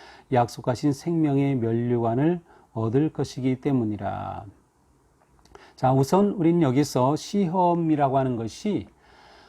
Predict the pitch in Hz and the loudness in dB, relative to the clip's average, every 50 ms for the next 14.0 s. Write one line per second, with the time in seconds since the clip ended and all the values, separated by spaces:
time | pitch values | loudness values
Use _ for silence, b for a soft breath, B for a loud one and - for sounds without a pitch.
0 | b b b b - 143 139 135 135 120 123 131 143 151 165 165 160 131 131 123 | b b b b 2 4 4 6 6 4 2 2 2 2 2 2 0 0 0 0
1 | 123 131 143 139 120 - - _ _ _ _ _ _ _ _ _ _ _ _ _ | 0 0 0 -2 -2 -4 -8 _ _ _ _ _ _ _ _ _ _ _ _ _
2 | 180 147 156 170 180 185 180 147 139 131 - - - - - 180 190 196 196 202 | 2 4 4 6 4 4 4 4 2 2 0 -4 -10 -8 -4 -2 0 2 2 2
3 | 202 202 202 196 165 - - _ _ - - - 131 127 131 143 147 156 165 165 | 2 2 0 0 -4 -8 -16 _ _ -12 -8 -4 0 2 2 4 4 4 2 2
4 | 156 - - 156 160 160 151 139 - - 190 190 - - 175 - - - 123 131 | 0 -4 -2 0 0 0 0 -2 -4 -4 -4 -4 -2 -4 -8 -6 -4 0 2 4
5 | 139 156 170 175 170 165 135 143 151 147 143 143 143 139 127 123 127 131 117 110 | 6 6 6 6 4 2 4 4 6 6 6 6 4 4 2 0 0 -2 -2 -4
6 | 104 - 104 107 113 131 143 147 143 - - - 208 202 175 170 202 196 190 190 | -6 -10 -14 -12 -8 -6 -6 -6 -8 -10 -10 -6 -4 -4 -4 -2 -2 -2 -2 -2
7 | 185 185 190 190 190 190 190 180 _ _ _ - 160 151 - 170 165 165 156 - | -2 -2 -2 -2 -2 -4 -4 -8 _ _ _ -6 -6 -4 -2 -2 0 0 -2 -2
8 | 170 170 151 - 151 151 160 175 196 190 b b b b b 160 147 156 156 143 | -4 -6 -4 -4 -2 -2 0 0 -2 -4 b b b b b 4 4 4 6 4
9 | 143 139 135 127 139 139 135 131 123 117 117 113 - 135 120 107 117 127 131 131 | 2 2 2 0 0 0 0 0 0 -2 -2 -4 -4 -6 -6 -4 -2 2 2 2
10 | 127 123 - - 131 123 127 120 110 110 110 107 101 87 87 - B B B B | 2 2 0 0 0 2 2 0 0 -2 -4 -6 -8 -8 -12 -16 B B B B
11 | B B B B B B - 160 151 - - - 208 220 226 226 214 156 - - | B B B B B B -4 -4 -4 -2 2 4 6 6 6 6 4 2 0 -2
12 | 185 185 190 190 165 147 147 160 156 135 135 135 143 147 139 127 123 170 196 190 | 0 2 2 4 4 2 2 2 4 4 4 2 2 0 -2 -2 -2 -2 0 2
13 | 175 139 131 139 156 151 127 127 131 - - - 196 196 180 175 156 143 135 | 2 2 2 2 2 2 2 2 -2 -4 -2 -2 -2 0 2 2 2 0 0